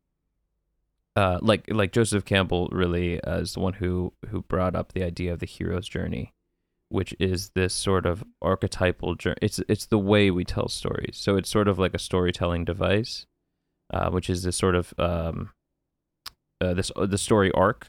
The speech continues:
I guess, of the, of this character. And the character, uh, the hero in this case, is, like,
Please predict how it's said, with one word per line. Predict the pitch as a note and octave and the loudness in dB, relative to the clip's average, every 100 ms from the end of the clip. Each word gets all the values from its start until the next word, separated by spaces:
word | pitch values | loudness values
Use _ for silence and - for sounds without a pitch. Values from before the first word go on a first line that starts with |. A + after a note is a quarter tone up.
| - | -4
I | G2 | 0
guess, | G2+ B2 | 0 0
of | - F2+ E2 | 0 0 2
the, | E2+ E2 - | 0 0 2
of | E2+ E2 | 0 2
this | E2+ - | -2 -2
character. | - E2+ - - - - - | 0 0 0 -6 -6 -6 -4
And | E2+ F2+ E2 | -2 0 -2
the | |
character, | E2+ G#2 F#2+ F#2 - F2 E2 - _ _ _ _ | 0 4 4 4 0 0 0 -6 _ _ _ _
uh, | D2 E2+ D#2+ - | -6 -4 -6 -6
the | G#2 | 0
hero | A2+ G#2 E2+ E2 A2 | 4 4 4 -2 -6
in | - | -4
this | E2+ - | -4 -4
case, | - E2+ - | -2 -2 -2
is, | E2 - | -8 -6
like, | D#2+ D#2+ | -6 -6